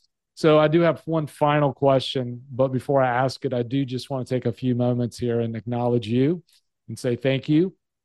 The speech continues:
uh, for A, being on the show today, uh, for what you're doing for F three, uh, nationally. Certainly, I know the guys in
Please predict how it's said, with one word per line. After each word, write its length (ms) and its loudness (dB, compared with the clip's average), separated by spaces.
uh, 260 -10
for 480 -2
A, 300 4
being 240 2
on 120 0
the 80 -2
show 240 0
today, 560 -2
uh, 160 -8
for 200 -6
what 260 0
you're 180 2
doing 580 -2
for 180 2
F 300 -2
three, 580 -2
uh, 100 -12
nationally. 720 0
Certainly, 640 -4
I 60 -8
know 200 2
the 100 -2
guys 360 -2
in 140 -10